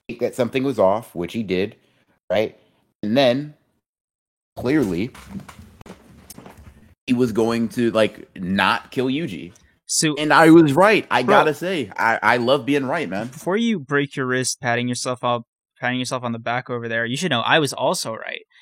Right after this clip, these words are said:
Speaker 2: because he, the evidence presented to Higuruma was about Sukuna, which means the judgment, and by extension cursed energy, still considers them two separate entities.
Speaker 1: I was just saying, yeah, but I was more right, so
Speaker 2: <laughs>
Speaker 1: that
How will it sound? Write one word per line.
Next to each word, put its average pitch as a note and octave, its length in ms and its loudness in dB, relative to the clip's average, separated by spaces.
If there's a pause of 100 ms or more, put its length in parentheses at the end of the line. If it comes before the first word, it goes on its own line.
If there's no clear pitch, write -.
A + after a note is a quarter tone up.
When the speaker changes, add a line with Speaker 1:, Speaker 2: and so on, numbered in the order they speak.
(120)
Speaker 2:
because C3 580 0 (580)
he, E3 600 -2
the C3+ 140 0
evidence D3+ 320 0
presented C3 480 -8
to C3 100 -10
Higuruma C3 640 -4
was C3 200 -6
about B2 200 -4
Sukuna, C3+ 520 -6 (280)
which B2+ 220 -8
means D3 340 -4
the B2+ 80 -8
judgment, C3 540 -2
and A#2+ 120 -2
by A#2 120 0
extension B2 440 -6
cursed - 300 -6
energy, B2 420 -6
still B2+ 300 -4
considers C3 480 -6
them A#2+ 160 -6
two B2+ 140 -8
separate A#2+ 340 -4
entities. A#2+ 640 -12 (380)
Speaker 1:
I - 680 -12
was B2 80 -2
just B2 100 -6
saying, A2 200 0
yeah, A2 200 4
but E2+ 140 -4
I F2+ 40 0
was E2 120 -8
more D#2 180 -10
right, A1 260 -16
so - 120 -18
Speaker 2:
<laughs> - 20 -12
Speaker 1:
that F3+ 640 2